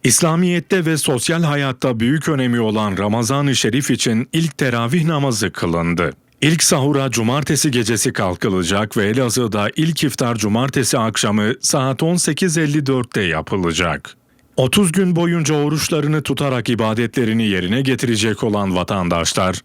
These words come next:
son sahura otuz Nisan cumartesi gecesi kalkacak. Başı rahmet, ortası mağfiret, sonu cehennem azabından kurtuluş olan mübarek Ramazan-ı Şerif'in son iftarı ise bir Mayıs akşamı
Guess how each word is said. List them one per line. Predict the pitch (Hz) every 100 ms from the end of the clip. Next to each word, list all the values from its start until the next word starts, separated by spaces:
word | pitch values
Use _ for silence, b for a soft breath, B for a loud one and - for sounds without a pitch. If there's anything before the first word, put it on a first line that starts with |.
| _
son | - 139 165
sahura | - 117 104 98 95 -
otuz | 120 120 175 151
Nisan | 151 120 135 127
cumartesi | 110 110 143 139 143 170
gecesi | 143 120 113 - 85
kalkacak. | - 85 80 104 87 87 76 - - _ b
Başı | - 110 120 196
rahmet, | 170 151 139 151 143 -
ortası | - 131 123 135 -
mağfiret, | 131 113 107 131 101 101 101
sonu | 139 127 147
cehennem | 113 107 110 123 147
azabından | 120 135 117 110 110 104 107
kurtuluş | 107 95 104 113 123
olan | 104 92 87
mübarek | 85 117 120 120 123 110
Ramazan-ı | 110 92 95 135 135 139
Şerif'in | 135 113 104 117
son | 110 147 151
iftarı | 131 - 110 95
ise | 92 82 101 85 82
bir | 98 101
Mayıs | 135 147 131 -
akşamı | 120 - 120 107 107